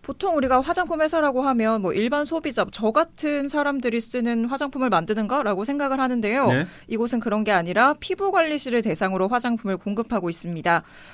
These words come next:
Speaker 1: 회사를 설립한 전혜정 대표님이 아이를 낳은 후에 피부 관리실에서 일을 시작한 게 이 피부 관리실 대상의 화장품을 만드는 계기가 됐는데요.
Speaker 2: 예.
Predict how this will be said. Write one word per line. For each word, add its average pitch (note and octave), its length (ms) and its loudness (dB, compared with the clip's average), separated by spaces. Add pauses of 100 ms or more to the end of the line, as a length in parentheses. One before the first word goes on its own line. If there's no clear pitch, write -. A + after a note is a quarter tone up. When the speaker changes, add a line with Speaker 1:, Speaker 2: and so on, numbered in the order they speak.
(100)
Speaker 1:
회사를 D4 300 4
설립한 C4+ 420 0
전혜정 B3+ 460 0
대표님이 G#3+ 720 -2 (220)
아이를 B3+ 340 4
낳은 A3 300 4
후에 G#3+ 220 2
피부 F#4 360 -2
관리실에서 C#4 640 2
일을 E3 220 -2
시작한 A#3 520 -4
게 G#3 360 2 (100)
이 E3 80 -6
피부 E4+ 320 -4
관리실 D#4 380 0
대상의 A3+ 400 0
화장품을 A#3+ 480 -2
만드는 F#3 340 2
계기가 G3+ 360 0
됐는데요. F3+ 640 0
Speaker 2:
예. F#2+ 340 0